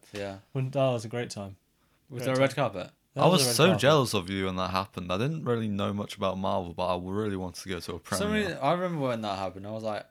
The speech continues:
Speaker 1: "Oh
Speaker 2: It wasn't
Speaker 1: my
Speaker 2: a London
Speaker 1: God."
Speaker 2: premiere, it's just a premiere in our, our local premiere.
Speaker 1: Our
Speaker 2: I say
Speaker 1: local
Speaker 2: local.
Speaker 1: premiere.
Speaker 3: Okay, but you said you got to go on the red
Speaker 2: There was a red
Speaker 3: carpet.
Speaker 2: carpet, and there was photographers, and there was people giving interviews. It was great. Yeah.
Speaker 1: What?
Speaker 2: Yeah, it was. I don't know why,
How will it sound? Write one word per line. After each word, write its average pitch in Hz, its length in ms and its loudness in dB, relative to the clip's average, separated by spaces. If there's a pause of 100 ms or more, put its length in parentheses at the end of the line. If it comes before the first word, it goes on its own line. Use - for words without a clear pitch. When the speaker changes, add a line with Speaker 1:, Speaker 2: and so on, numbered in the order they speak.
Speaker 1:
"Oh 107 60 -12
Speaker 2:
It - 20 -4
wasn't 151 220 4
Speaker 1:
my 117 60 0
Speaker 2:
a 123 40 2
London 113 120 -2
Speaker 1:
God." - 20 -8
Speaker 2:
premiere, 101 160 -6
it's 104 100 -10
just 110 140 -14 (240)
a 117 40 -20
premiere 101 280 -8
in 104 60 -8
our, 104 240 -6 (540)
our 127 160 0
local 135 300 2
premiere. 104 420 -4
Speaker 1:
Our 113 240 -4
Speaker 2:
I 117 40 0
say 107 180 -2
Speaker 1:
local 98 140 -4
Speaker 2:
local. 98 220 -6
Speaker 1:
premiere. - 100 -12
Speaker 3:
Okay, 113 200 -2
but 107 100 -2
you 107 80 0
said 131 200 -4
you 120 60 0
got 113 120 -2
to - 80 -14
go 107 120 -4
on 104 80 -4
the 101 80 -6
red 98 240 -8
Speaker 2:
There 101 160 -2
was 113 100 -2
a 110 60 -4
red 110 60 -2 (120)
Speaker 3:
carpet. - 20 -
Speaker 2:
carpet, 117 320 -4
and 113 80 -8
there 104 60 -8
was 104 80 -12
photographers, 117 640 -8
and 104 120 -8
there 98 100 -10
was 104 100 -12
people 110 240 -8
giving 104 200 -8
interviews. 110 320 -8
It 123 40 -14
was 127 80 -14
great. 131 360 -10
Yeah. 123 260 -6
Speaker 1:
What? 196 600 -4
Speaker 2:
Yeah, 139 260 -4
it 127 100 -8
was. 120 160 -6
I 123 80 -4
don't 165 120 -2
know 135 120 0
why, 110 460 2